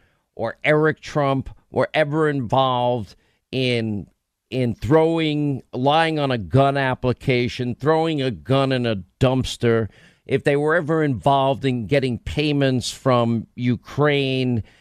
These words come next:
Kazakhstan, Russia, China,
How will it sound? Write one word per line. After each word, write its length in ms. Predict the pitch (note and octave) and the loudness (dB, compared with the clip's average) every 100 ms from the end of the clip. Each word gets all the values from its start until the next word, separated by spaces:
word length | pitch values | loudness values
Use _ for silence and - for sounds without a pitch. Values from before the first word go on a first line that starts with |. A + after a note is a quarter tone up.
| _ _ _ _ | _ _ _ _
Kazakhstan, 1300 | - C#3+ C#3+ C#3 C#3 - - - C3 A#2+ A#2 A2 G#2 - - | -2 2 2 2 0 -2 -10 -2 0 2 0 -2 -4 -10 -8
Russia, 840 | G#2+ D3+ D3+ - - B2 A#2 A2+ _ _ | 2 2 2 -2 -2 0 2 0 _ _
China, 840 | - - D3+ D3 C#3+ C3 B2 A2+ | -8 0 2 2 0 0 0 -2